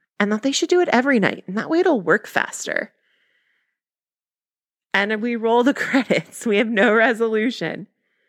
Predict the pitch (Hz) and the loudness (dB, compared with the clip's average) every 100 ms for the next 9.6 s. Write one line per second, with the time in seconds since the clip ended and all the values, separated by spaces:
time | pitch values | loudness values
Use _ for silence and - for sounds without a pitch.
0 | _ _ _ _ _ _ _ _ _ 320 | _ _ _ _ _ _ _ _ _ -2
1 | 453 - 480 480 427 - - - - _ | 0 -2 -2 0 -4 0 -2 -2 -12 _
2 | _ _ _ _ _ _ _ _ _ - | _ _ _ _ _ _ _ _ _ -4
3 | - 466 - 381 494 571 - 285 285 277 | 0 -2 2 2 2 0 -2 0 2 2
4 | 254 220 214 196 - 131 135 - 196 196 | 4 4 2 -4 0 0 0 -4 0 0
5 | - 165 175 226 285 269 - - 190 202 | 0 -6 0 2 0 -4 -10 -10 -4 -2
6 | 196 190 185 185 - - - _ _ _ | 0 0 -2 -4 -14 -20 -20 _ _ _
7 | - 175 - - 196 160 147 170 _ _ | -2 -2 -2 -4 -2 -2 -4 -14 _ _
8 | 220 220 170 160 160 156 147 139 147 117 | 0 2 2 0 0 2 2 2 0 -2
9 | 143 143 143 - - - | -2 -6 -6 -8 -8 -8